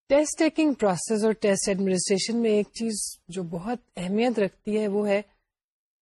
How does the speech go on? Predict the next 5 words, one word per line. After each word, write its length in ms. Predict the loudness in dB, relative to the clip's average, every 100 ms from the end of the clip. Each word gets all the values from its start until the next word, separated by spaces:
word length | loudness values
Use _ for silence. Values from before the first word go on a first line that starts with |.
| _ -2
the 260 | 0 2 2
rapport 480 | 2 2 4 2 -2 _ _ _ _ _ -2
or 180 | 0 2
the 220 | 2 2
relationship 680 | 2 2 0 0 -2 -2